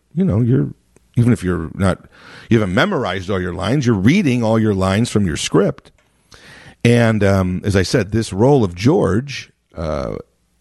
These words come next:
there's only four people in Who's Afraid of Virginia Woolf, and George is,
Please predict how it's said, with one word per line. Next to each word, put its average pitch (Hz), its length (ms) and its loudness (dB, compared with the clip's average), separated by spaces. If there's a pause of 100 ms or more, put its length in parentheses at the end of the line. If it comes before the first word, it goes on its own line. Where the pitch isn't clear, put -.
there's 95 160 2
only 107 160 4
four 107 220 0
people 92 380 0
in 82 180 -4
Who's 90 260 2
Afraid 92 240 2
of 80 80 -2
Virginia 82 340 -2
Woolf, 80 320 -2
and 95 160 -2
George 90 360 0
is, 87 180 -2